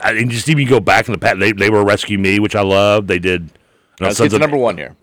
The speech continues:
Speaker 1: Yeah.
Speaker 2: Uh, we can move on. Number
Speaker 1: Okay.
Speaker 2: one, best pilot of all time,
Speaker 1: Trump.
Speaker 2: Chernobyl. According to I M D B.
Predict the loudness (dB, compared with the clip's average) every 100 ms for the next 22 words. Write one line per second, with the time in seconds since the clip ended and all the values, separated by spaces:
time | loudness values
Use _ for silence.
0 | _ -10 -10 -16 -18 -14 -14 -10 -4 0
1 | 2 2 2 0 2 2 2 2 2 0
2 | 2 2 0 -2 -10 _ _ _ _ _
3 | _ _ -4 0 2 0 -4 -8 -12 -16
4 | _ _ _ _ _ _ _ _ _ -10
5 | -8 -6 -6 -10 -14 -18